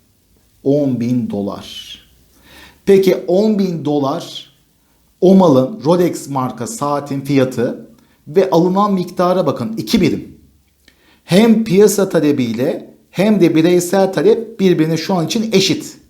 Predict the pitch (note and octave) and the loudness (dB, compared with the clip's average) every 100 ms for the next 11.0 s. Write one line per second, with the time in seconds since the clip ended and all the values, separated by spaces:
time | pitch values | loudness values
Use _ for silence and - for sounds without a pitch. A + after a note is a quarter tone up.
0 | - F#3+ - C#3 C3 C3 B2+ - A2+ A2 | -6 -6 -4 -6 -4 -4 -6 -8 -8 -8
1 | G#2 F#2+ - - - _ - _ _ - | -8 -10 -12 -16 -20 _ -20 _ _ -20
2 | - - _ - G#3 B3 G3 G#3 E3 B2+ | -20 -20 _ 2 4 4 4 2 4 2
3 | B2+ - - C#3 F3 G#3+ G#3+ G#3 G3 C3+ | 0 -4 -18 -6 4 6 8 6 2 -2
4 | C#3+ A3 G#3+ - D#3+ D3 B2+ C3 - D#3+ | 0 2 2 0 -6 -8 -8 -10 -6 0
5 | F3 D#3 A2+ A2 - _ _ _ _ - | 0 -2 -8 -12 -18 _ _ _ _ -4
6 | A3 A#3 A3+ D#3+ D3 B2 A2 A2+ G2+ G2+ | 2 2 2 -2 -4 -6 -8 -10 -10 -12
7 | - C#3 - D3+ G3 - - F#3 F3 C3 | -12 -12 -12 -4 -2 -2 0 0 2 0
8 | - - C3 - A#2 G#2 - - - _ | -2 -6 -6 -2 0 0 -4 -12 -20 _
9 | _ _ _ _ _ _ _ - F#3 F3+ | _ _ _ _ _ _ _ -2 0 0
10 | - B2+ G#2+ G#2+ G#2+ G#2+ G2 G#2 D3 | 0 0 0 -2 -6 -8 -8 -10 -10